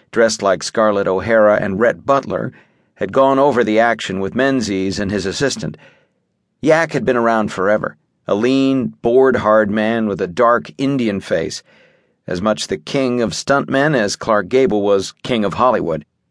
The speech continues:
"Mame stole some publicity, you know, Mame?"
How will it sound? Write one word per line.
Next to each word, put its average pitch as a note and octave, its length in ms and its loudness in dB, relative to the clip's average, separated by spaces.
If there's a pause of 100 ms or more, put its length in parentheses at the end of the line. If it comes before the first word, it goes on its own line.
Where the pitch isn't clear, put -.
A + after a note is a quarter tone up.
(560)
"Mame E3+ 300 0
stole E3 380 2
some G#2 200 -4
publicity, F#2+ 720 -2
you B2+ 80 0
know, D3+ 160 2
Mame?" D#3 400 -2